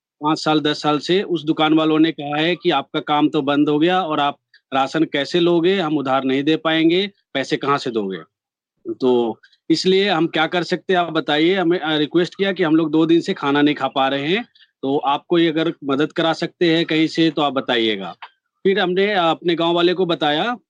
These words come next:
कि अपने गांव के जो लड़के लोग हैं, वो फंसे हैं वहाँ पे और वो खाने के लिए हम help मांग रहे हैं। और मैंने और कई लोगों को बताया इसके बारे में। फिर उन्होंने, अ, अ, हमारे जो, अ, गांव वाले हैं, सब लोग इकट्ठे करके छह हज़ार रुपया उनके account में डाला, जो कर्नाटक में फंसे हुए थे।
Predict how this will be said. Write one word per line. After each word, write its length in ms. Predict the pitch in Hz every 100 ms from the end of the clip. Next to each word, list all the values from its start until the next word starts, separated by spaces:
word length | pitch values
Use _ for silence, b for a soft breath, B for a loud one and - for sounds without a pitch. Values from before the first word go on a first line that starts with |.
| -
कि 220 | 156 165
अपने 320 | 143 156 165
गांव 220 | 151 143
के 220 | - 175
जो 160 | 165 170
लड़के 300 | 160 131 156
लोग 220 | 156 156
हैं, 120 | 156
वो 200 | 175 170 147
फंसे 220 | 135 151
हैं 80 | 165
वहाँ 200 | 160 160
पे 300 | 156 185 196
और 240 | 131 143
वो 120 | 135
खाने 320 | 139 143 135 147
के 120 | 156
लिए 280 | 160 185 175
हम 180 | 135
help 220 | 131 139 -
मांग 200 | 147 147
रहे 140 | 156
हैं। 220 | 151 185 233 b b b _
और 140 | 139 139
मैंने 220 | 165 175
और 260 | 180 180 175
कई 120 | 180
लोगों 240 | 170 165 165
को 140 | 185
बताया 320 | 170 147 139
इसके 220 | 143 -
बारे 240 | 139 131 131
में। 260 | 175 269 254 _ _ -
फिर 140 | 233
उन्होंने, 580 | 226 202 190 208 233 254
अ, 40 |
अ, 540 | 175 175 170 156 143 151
हमारे 340 | 151 165 170
जो, 180 | 175 165
अ, 180 | 147 156
गांव 200 | 151 165
वाले 260 | 170 170
हैं, 120 | 170
सब 140 | 175 156
लोग 200 | 165 165
इकट्ठे 360 | 156 151 -
करके 400 | 165 160 151 190
छह 300 | 202 - 185
हज़ार 180 | 185 165
रुपया 340 | 156 143 175 226
उनके 340 | 175 147 165
account 260 | 156 151 143
में 140 | 170
डाला, 340 | 131 123 170
जो 260 | 226 165 214
कर्नाटक 360 | 214 147 131 143
में 100 | 143
फंसे 240 | - -
हुए 180 | 123 117
थे। 200 | 117 220